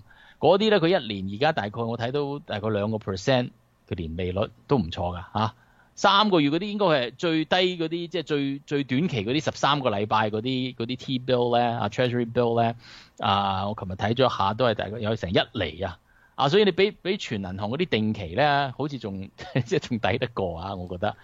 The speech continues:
啊。不過你要自己識得去開個賬號，哎，Treasury Direct 咁樣。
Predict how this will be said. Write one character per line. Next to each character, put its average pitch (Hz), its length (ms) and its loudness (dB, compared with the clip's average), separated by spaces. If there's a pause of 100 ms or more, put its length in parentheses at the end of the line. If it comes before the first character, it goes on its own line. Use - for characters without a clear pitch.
(200)
啊。 87 280 -8
不 190 80 4
過 175 100 6
你 143 140 6
要 151 80 4
自 131 160 -4
己 165 100 2
識 170 140 -4
得 170 180 2
去 147 40 4 (120)
開 165 80 4
個 143 80 2
賬 117 260 -2
號， 98 260 -4
哎， 117 320 -2
Treasury 131 360 -4
Direct 110 360 0
咁 95 120 -8
樣。 110 180 -4